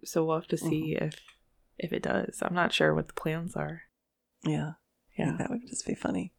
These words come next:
Speaker 1: Yeah, yeah. <laughs>
Speaker 2: <laughs>
Speaker 1: And they've got two kids, Larry Russell, played by Harry Richardson, and Gladys Russell, played by Thaisa Farmiga. They're very interesting. Uh, so basically, their whole family is,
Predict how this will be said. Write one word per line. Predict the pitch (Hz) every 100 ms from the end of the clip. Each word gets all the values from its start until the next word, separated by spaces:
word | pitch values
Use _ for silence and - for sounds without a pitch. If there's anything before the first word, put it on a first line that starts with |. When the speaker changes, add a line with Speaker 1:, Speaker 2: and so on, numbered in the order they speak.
| _ _ -
Speaker 1:
Yeah, | 208 - - 403
yeah. | 170 - - - - -
<laughs> | - _ -
Speaker 2:
<laughs> | - 226 - -
Speaker 1:
And | 185 170 165 - _
they've | 196 208 233
got | 233 226
two | 247
kids, | - 190 196 240 - - - -
Larry | - 170 175 196 220
Russell, | 185 156 - 208
played | 226 156 151
by | 143
Harry | 151 - 156 156
Richardson, | 160 - - 185 - 202 208 190 -
and | 147 143 139 143
Gladys | 143 139 143 -
Russell, | 156 - 196
played | - 78 -
by | 71 104 156 - - _
Thaisa | - 151 156 165
Farmiga. | 160 156 151 151 233 254 269 _ _ _ _ _ _ -
They're | 220 240
very | 269 277 285 262
interesting. | 247 269 - 269 262 262 - - _ _ _ 165
Uh, | 160 -
so | - 196
basically, | 190 214 226 202 196 170
their | 160 160
whole | 156 175
family | - 151 151 147 143
is, | 139 139 -